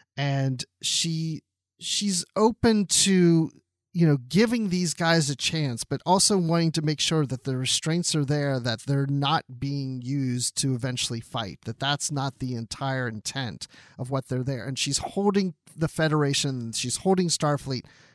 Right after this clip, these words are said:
to that, you know? And that's what I liked about it, because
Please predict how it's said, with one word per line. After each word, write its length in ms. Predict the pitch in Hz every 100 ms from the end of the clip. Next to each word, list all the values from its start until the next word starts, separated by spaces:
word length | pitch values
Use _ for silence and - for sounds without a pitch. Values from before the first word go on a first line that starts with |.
| _
to 240 | - 190 160
that, 380 | 110 73 - - _ _ -
you 120 | 147
know? 260 | 143 151 - - -
And 140 | 160
that's 220 | 180 233 262
what 140 | 247
I 40 |
liked 280 | 190 170 156
about 280 | 139 120 110
it, 120 | 107
because 380 | 175 - 185